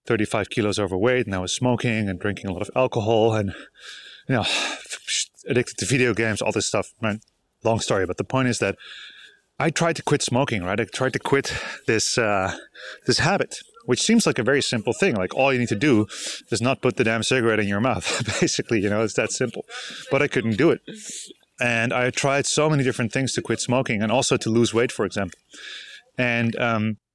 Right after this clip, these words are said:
nothing really worked. And at some point, I went to work with a, a hypnotherapist, actually, who taught me, uh, self-hypnosis and taught me about,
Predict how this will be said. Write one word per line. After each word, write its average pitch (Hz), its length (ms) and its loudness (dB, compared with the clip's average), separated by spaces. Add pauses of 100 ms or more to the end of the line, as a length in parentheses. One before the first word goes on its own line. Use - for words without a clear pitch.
(340)
nothing 143 220 2
really 151 160 4
worked. 120 260 4
And 127 100 2
at 120 80 0
some 139 200 2
point, 131 360 0
I 117 460 0
went 113 220 -2
to 127 120 2
work 107 320 0
with 101 300 0
a, 101 240 -2
a 101 200 -2
hypnotherapist, 110 680 0
actually, 104 300 -2
who 107 140 0
taught 151 320 -2
me, 113 180 0 (480)
uh, 107 140 0
self-hypnosis 117 800 0
and 120 140 -4
taught 110 240 0
me 107 220 0 (180)
about, - 240 -4